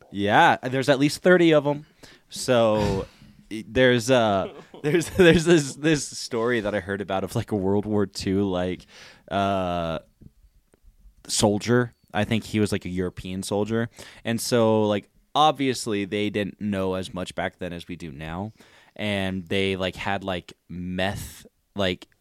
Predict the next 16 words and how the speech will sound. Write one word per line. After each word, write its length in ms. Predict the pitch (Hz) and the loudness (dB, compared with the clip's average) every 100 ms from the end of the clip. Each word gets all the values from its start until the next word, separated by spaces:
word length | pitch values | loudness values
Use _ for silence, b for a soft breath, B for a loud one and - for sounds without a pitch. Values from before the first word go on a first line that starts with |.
| - - | -20 -6
so 240 | 135 113 | -2 0
the 120 | 113 | 0
dude 280 | 107 160 147 | 0 0 2
was 320 | 147 123 - - | 2 2 -2 -6
a, 400 | 104 101 95 92 | -4 -2 -4 -4
like, 180 | 95 95 | -8 -10
a 60 | |
nurse 400 | 90 82 78 - | -10 -10 -10 -10
or 60 | 87 | -12
whatever. 500 | 82 76 65 73 104 B B | -12 -14 -14 -14 -14 B B
He 120 | - 113 | -8 -6
was, 140 | 104 | -4
like, 160 | 110 104 | -6 -4
a 60 | |
medic. 460 | 95 92 73 - - B B B | -2 -2 -4 -8 -20 B B B
And 460 | 107 104 101 101 | -4 -2 -2 -4